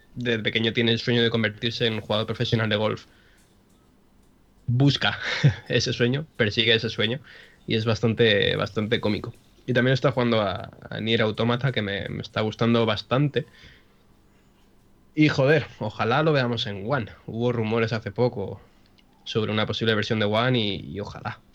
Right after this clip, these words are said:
porque me parece un juego que a nivel de historia es muy bueno. Tiene un montón de secundarias que son un coñazo, pero las mecánicas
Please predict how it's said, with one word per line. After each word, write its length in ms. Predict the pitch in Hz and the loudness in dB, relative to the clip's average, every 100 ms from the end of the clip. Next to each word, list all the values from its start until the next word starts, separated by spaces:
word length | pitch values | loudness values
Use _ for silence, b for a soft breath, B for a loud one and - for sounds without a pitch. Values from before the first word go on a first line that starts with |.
| - | -16
porque 300 | - - 107 | -16 -12 -6
me 100 | 107 | -2
parece 200 | 107 107 | -2 0
un 60 | 104 | 0
juego 220 | 117 110 | 2 4
que 260 | 107 101 | 4 4
a 60 | 104 | 4
nivel 240 | 104 107 | 2 0
de 60 | 107 | 0
historia 320 | 107 120 113 | -2 2 2
es 80 | 107 | 2
muy 160 | 110 107 | 0 2
bueno. 300 | 117 131 156 | 2 0 -2
Tiene 160 | 135 131 | 0 4
un 180 | 147 139 | 4 4
montón 320 | 127 117 127 | 2 2 2
de 80 | 123 | 2
secundarias 520 | - 110 107 113 110 | 0 -4 0 0 0
que 100 | 113 | -4
son 140 | 110 | -6
un 120 | 107 110 | -6 -4
coñazo, 480 | 104 104 113 123 - b b b b b _ _ _ _ _ _ | -2 0 0 -2 -6 b b b b b _ _ _ _ _ _
pero 840 | - 131 127 123 120 117 117 117 120 | 2 4 4 4 6 6 6 4 4
las 180 | 120 117 | 2 0
mecánicas 680 | 120 117 117 123 127 - | -2 0 0 0 -2 -4